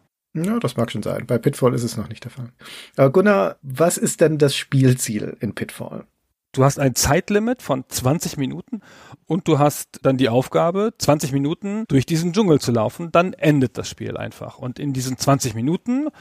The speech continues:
Speaker 2: musst du deinen Score optimieren. Das Spiel hat, ich will nicht Ressourcen sagen, aber hat halt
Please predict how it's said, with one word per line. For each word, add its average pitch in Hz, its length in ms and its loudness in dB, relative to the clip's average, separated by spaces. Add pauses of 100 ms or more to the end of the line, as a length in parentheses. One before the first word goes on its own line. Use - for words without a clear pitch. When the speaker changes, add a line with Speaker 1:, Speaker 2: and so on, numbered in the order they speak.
(340)
Speaker 2:
musst 160 440 2
du 175 60 2
deinen 143 560 2
Score 131 760 0
optimieren. 113 800 -4 (280)
Das 127 120 -2
Spiel 175 440 2
hat, - 460 0 (160)
ich - 120 -20
will 120 80 -4
nicht 120 180 -4
Ressourcen 160 440 0
sagen, 175 400 6
aber 139 260 2
hat 131 140 -2
halt 127 180 2